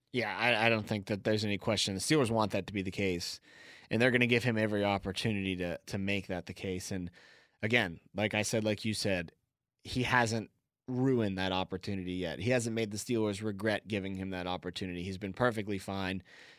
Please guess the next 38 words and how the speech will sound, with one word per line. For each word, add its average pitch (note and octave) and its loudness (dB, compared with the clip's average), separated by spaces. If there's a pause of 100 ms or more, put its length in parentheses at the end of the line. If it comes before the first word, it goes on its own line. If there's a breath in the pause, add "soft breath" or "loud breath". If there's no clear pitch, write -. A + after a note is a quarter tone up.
(120 loud breath)
Hopefully C3 2
you A#2+ 2
see B2 -2
some A2+ -2
more A2 2
improvement G#2 -2
out G2 -2
of F#2 -6
him, G2 -2 (200)
uh, F#2 -4
as F#2+ -2
the G2+ -6
coming G#2 -2
weeks G2+ -2
pass, G2+ -2 (180)
as G2 -2
we G2 -2
work G2 -2
our G2+ 2
way G2 2
towards G#2+ -2
week G2+ 0
one. G2+ -2 (540 loud breath)
And G#2+ 2
hopefully A#2 2
you G#2 2
f-, - -12 (140)
feel B2+ 2
him A2+ 0
start A2 2
to G#2+ 0
get G#2 2
a G2+ 0
little G#2 2
bit G#2 2
of G2 0
a, F#2+ 0
uh, F#2 -2